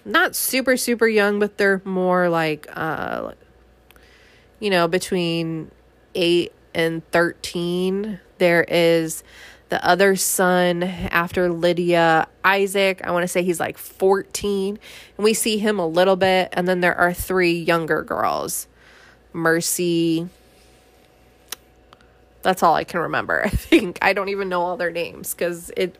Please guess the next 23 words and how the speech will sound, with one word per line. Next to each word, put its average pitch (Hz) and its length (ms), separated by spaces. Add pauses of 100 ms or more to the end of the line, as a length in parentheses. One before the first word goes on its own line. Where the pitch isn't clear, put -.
(160)
it 226 140
truly 185 300
doesn't 156 260
matter. - 320 (1600)
But 233 200
basically, 226 840 (460)
Ethan 294 540
got 220 260
married 185 500
to 185 360 (100)
Olivia, 196 920
and 196 140
Olivia 214 560
also 202 320
comes 196 360
from 190 440 (500)
a, 185 100
the, 185 280
a 196 60
similar 190 420
kind 180 240
of 165 80
background. - 560